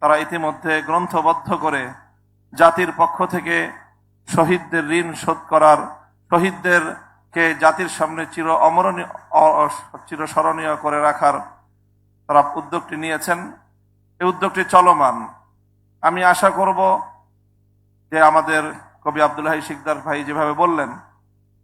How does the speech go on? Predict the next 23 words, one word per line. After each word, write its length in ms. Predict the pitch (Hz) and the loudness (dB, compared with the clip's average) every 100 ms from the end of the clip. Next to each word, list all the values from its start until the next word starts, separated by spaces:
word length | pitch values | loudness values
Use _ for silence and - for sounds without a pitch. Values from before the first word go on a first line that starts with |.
| _ _ - | _ _ 2
যে 80 | 156 | 6
আরো 240 | 160 190 | 6 6
দশ 200 | 190 190 - | 2 -2 2
খণ্ড 300 | 180 165 156 175 349 220 _ _ _ _ _ _ _ - | 0 0 -2 -2 -4 -14 _ _ _ _ _ _ _ 0
বা 60 | 156 | 4
আরো 140 | 175 190 | 6 4
বেশি 280 | 202 - 202 | -2 -2 0
হবে 240 | 170 156 | 0 0
ইনশাল্লাহ। 480 | 143 135 143 143 160 - - _ _ _ _ _ - | -6 -4 -6 -2 -4 -4 -16 _ _ _ _ _ -4
আমরা 200 | 160 160 | -2 -2
যেটা 260 | 156 160 156 156 - | -2 4 6 6 4
অথেন্টিক 480 | 156 185 175 175 170 | 2 2 -4 -4 -2
তথ্য 240 | 165 160 185 | -2 -2 -2
পাচ্ছি 320 | 165 156 - 160 | 0 0 0 -4
যে 100 | 160 | -4
প্রায় 260 | 160 151 | 2 2
দুই 200 | 151 180 175 | 2 -2 0
হাজারের 420 | 165 165 160 156 | 2 2 0 -2
বেশি 360 | 147 156 156 139 120 - _ _ _ _ _ - | -6 -6 -6 -8 -10 -20 _ _ _ _ _ 4
শাহাদাত 300 | 170 175 170 | 4 4 0
বরণকারী 500 | 165 160 165 156 151 | 0 -2 -2 -4 0
আমাদের 380 | 151 151 156 160 165 - _ _ _ _ _ _ 143 | 2 2 0 -2 -4 -10 _ _ _ _ _ _ 0
গৌরবোজ্জ্বল 760 | 175 175 175 175 170 165 156 | 4 6 4 2 0 0 0